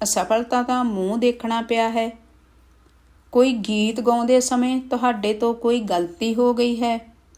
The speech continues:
ਤੁਹਾਡੇ ਦੁਆਰਾ ਲਿਖੀ ਗਈ ਕੋਈ ਪੁਸਤਕ ਜਾਂ ਲੇਖ ਵਿੱਚ ਕੋਈ ਤਰੁੱਟੀ ਰਹਿ ਗਈ ਹੋਏ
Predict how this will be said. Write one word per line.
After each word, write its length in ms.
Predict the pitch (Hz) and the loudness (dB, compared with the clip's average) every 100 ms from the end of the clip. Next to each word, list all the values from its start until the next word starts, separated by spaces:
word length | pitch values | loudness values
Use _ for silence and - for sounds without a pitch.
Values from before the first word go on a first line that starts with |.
| _ _ _ _ _ _ _ _ | _ _ _ _ _ _ _ _
ਤੁਹਾਡੇ 560 | 262 262 262 214 196 277 | -4 2 0 2 2 4
ਦੁਆਰਾ 320 | 285 254 240 | 4 4 4
ਲਿਖੀ 440 | 240 214 208 247 254 | 2 0 -2 -2 0
ਗਈ 140 | 254 | 0
ਕੋਈ 260 | 247 240 233 | 0 -4 -4
ਪੁਸਤਕ 640 | 233 220 220 - 285 285 | -4 -6 -6 -2 0 0
ਜਾਂ 280 | 240 208 214 | 0 2 2
ਲੇਖ 380 | 208 208 214 | 0 0 0
ਵਿੱਚ 220 | 240 226 - | -2 -4 -6
ਕੋਈ 260 | - 226 | -2 -2
ਤਰੁੱਟੀ 600 | 233 - 220 214 - 240 | -2 -6 -8 -6 -2 0
ਰਹਿ 260 | 226 160 190 | 0 0 0
ਗਈ 240 | 240 247 | 2 0
ਹੋਏ 240 | 240 240 | 2 -2